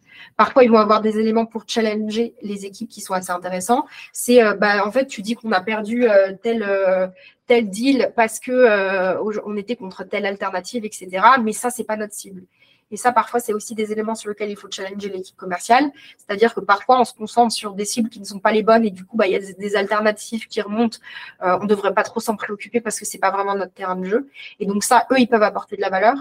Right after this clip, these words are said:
Je pense que c'est intéressant aussi, euh, qu'ils arrivent à être à l'écoute et à entendre les problématiques actuelles pour qu'ils puissent voir que, bah, il y a vraiment un intérêt pour l'entreprise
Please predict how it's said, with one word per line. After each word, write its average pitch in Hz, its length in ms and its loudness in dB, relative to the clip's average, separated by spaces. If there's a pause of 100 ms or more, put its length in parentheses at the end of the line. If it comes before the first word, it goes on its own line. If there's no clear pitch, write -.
Je - 100 -20
pense 240 160 -4
que 226 60 -12
c'est 214 120 -2
intéressant 220 440 0
aussi, 254 420 -2 (360)
euh, 190 180 -2
qu'ils 196 380 -2
arrivent 226 260 6
à 208 220 4
être 220 200 -2
à 220 60 4
l'écoute 269 320 -4
et 226 60 4
à 196 160 2
entendre 233 260 -2
les 226 80 0
problématiques 208 560 -8
actuelles 277 380 -4
pour - 180 -20
qu'ils 202 300 -6
puissent 208 260 -14
voir 254 280 6
que, 226 180 -2
bah, 185 180 2
il 180 80 -8
y 185 60 2
a 175 80 6
vraiment 196 360 2
un 214 120 2
intérêt 220 340 -2
pour 220 140 -12
l'entreprise 196 600 -10